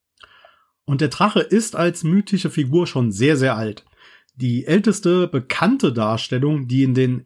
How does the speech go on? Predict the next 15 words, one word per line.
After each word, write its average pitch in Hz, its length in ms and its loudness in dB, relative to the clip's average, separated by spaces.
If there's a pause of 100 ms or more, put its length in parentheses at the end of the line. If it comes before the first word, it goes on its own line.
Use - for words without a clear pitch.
Grenzen 156 400 0
des 127 200 2
heutigen 139 460 0
Chinas 151 460 -2
gefunden 185 380 -2
wurde, 170 300 0 (260)
ist 147 220 -4
mehr 160 160 4
als - 360 -4
sechstausendvierhundert 143 1700 0
Jahre 123 360 0
alt 127 260 0 (320)
und 135 180 0
wird 196 160 2
auch 147 220 0